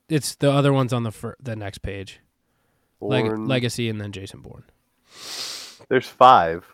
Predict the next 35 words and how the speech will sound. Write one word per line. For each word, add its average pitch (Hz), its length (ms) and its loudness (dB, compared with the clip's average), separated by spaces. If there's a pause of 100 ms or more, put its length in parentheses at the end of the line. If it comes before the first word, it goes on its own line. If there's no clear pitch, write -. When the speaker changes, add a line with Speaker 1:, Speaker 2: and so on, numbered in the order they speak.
Speaker 1:
There 147 160 6
is 143 120 4
five. 110 320 2
The 107 80 -6
first 139 300 2
one's 117 280 0
on 110 160 -2
the, 104 280 -6 (160)
the - 60 -8
other 107 200 -6
page. 104 440 -6 (920)
Speaker 2:
What 117 80 -6
do 117 60 -2
you 113 60 -4
mean 120 280 -2
other 107 260 0
page? 98 320 -6
Speaker 1:
It's - 80 -6
on 123 160 2
page 107 300 2
two. 101 260 -6 (2250)
Speaker 2:
Wait, 107 200 -6
really? 131 320 -8
Speaker 1:
Yeah, 143 200 -6
scroll - 280 -8
to 131 60 -4
the 123 60 -4
bottom. 123 340 -8 (3500)
Should - 180 -12
be 113 80 -6
probably, 101 300 -4
like, 95 120 -10
near 113 260 -4
the 113 60 -2
top. - 300 -10